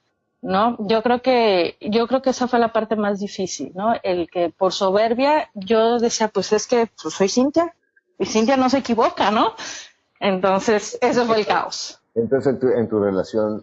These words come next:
Speaker 2: la parte tuya es que tú no reconociste tus errores abiertamente. ¿Sí?
Speaker 1: Sí, así es, así es, sí, totalmente, totalmente, así es,
Speaker 2: Entonces, hasta
Speaker 1: así
Speaker 2: que
Speaker 1: es.
Speaker 2: llega demasiado tarde y ya se explotó la bomba como tú.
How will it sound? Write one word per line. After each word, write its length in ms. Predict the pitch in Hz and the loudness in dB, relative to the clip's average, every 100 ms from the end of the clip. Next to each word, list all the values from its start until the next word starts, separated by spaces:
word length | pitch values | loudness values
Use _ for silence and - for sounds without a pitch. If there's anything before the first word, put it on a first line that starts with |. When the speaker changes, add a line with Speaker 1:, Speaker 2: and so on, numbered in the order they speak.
| - | -6
Speaker 2:
la 180 | 107 104 | -2 0
parte 300 | 113 110 113 | 0 0 -4
tuya 420 | - 117 110 110 | -2 0 2 2
es 260 | 110 110 - | 2 0 -4
que 200 | - 104 | -6 -6
tú 380 | - 117 113 - _ _ _ _ - | -2 -2 -2 -8 _ _ _ _ -8
no 340 | 110 107 113 | -2 2 2
reconociste 640 | 113 - 101 78 87 101 | 0 0 -4 -4 -6 -8
tus 220 | - 92 | -8 -8
errores 520 | 80 80 85 87 - - - - - | -6 -2 -2 -2 -6 -20 -20 -18 -6
abiertamente. 760 | 85 87 85 87 92 82 71 _ _ _ _ _ _ _ _ _ - - - - | -4 -2 -2 -2 -4 -4 -8 _ _ _ _ _ _ _ _ _ -20 -20 -20 -8
¿Sí? 160 | 143 - | -8 -4
Speaker 1:
Sí, 280 | - 370 247 | 0 2 2
así 280 | 220 254 226 | 2 2 2
es, 220 | 202 247 | 2 -2
así 200 | 226 247 | -2 0
es, 60 | |
sí, 180 | 277 330 | 2 0
totalmente, 680 | 269 262 269 240 160 160 - - | 2 0 2 2 -2 -6 -10 -4
totalmente, 680 | 190 208 196 160 - - _ - | -2 0 -2 -4 -10 -20 _ -4
así 320 | 175 - 196 | -2 0 -4
es, 40 | |
Speaker 2:
Entonces, 340 | - - - - | -4 -6 -6 -2
hasta 80 | 113 | -2
Speaker 1:
así 240 | - 113 | 0 -2
Speaker 2:
que 80 | 98 | 0
Speaker 1:
es. 40 | |
Speaker 2:
llega 220 | 101 120 127 | 0 0 -2
demasiado 400 | 113 95 123 101 | -4 -2 0 2
tarde 360 | 143 143 165 170 - - | 2 2 0 -2 -10 -4
y 140 | 107 | 0
ya 140 | 104 104 | 2 2
se 140 | 110 | 0
explotó 340 | 104 95 82 85 | -2 -4 -4 0
la 100 | 90 | 0
bomba 280 | 87 78 | 0 -4
como 200 | 73 71 | -8 -12
tú. 120 | - | -14